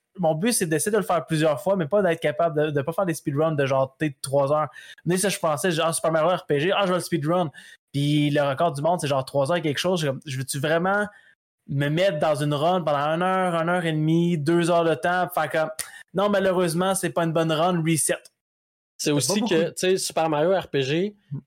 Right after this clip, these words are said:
Speaker 2: le record du monde est trois heures. Mais toi, ta première run, elle va peut-être être huit heures.
Speaker 1: Ouais.
Speaker 2: Puis peut-être que ton P B, pendant longtemps, va être cinq heures.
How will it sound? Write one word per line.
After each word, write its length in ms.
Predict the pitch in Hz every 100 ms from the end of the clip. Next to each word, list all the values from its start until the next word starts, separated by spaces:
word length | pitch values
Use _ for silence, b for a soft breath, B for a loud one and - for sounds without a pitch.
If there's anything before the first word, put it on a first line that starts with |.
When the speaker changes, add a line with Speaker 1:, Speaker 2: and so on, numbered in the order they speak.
| _
Speaker 2:
le 100 | 127
record 300 | 135 139 -
du 100 | 160
monde 180 | 151 180
est 60 | 143
trois 300 | - 123 131
heures. 260 | 123 - _ _ -
Mais 100 | 117
toi, 220 | - 196
ta 140 | 208 139
première 340 | 139 131 127
run, 80 | 165
elle 60 |
va 140 | 180 113
peut-être 260 | - 160
être 260 | 160 160 - _ _
huit 280 | 123 135 151
heures. 340 | 147 123 - - _ _ _
Speaker 1:
Ouais. 140 | 156 127 _ _ _ _
Speaker 2:
Puis 140 | - -
peut-être 240 | 175 180
que 80 | 170
ton 260 | - 147
P 280 | 143 - 160
B, 360 | 135 143 202 - _ _ _ _
pendant 280 | 139 139 131
longtemps, 380 | 131 127 165 185
va 180 | 139
être 100 | 123
cinq 360 | - - 180 156
heures. 340 | 147 120 -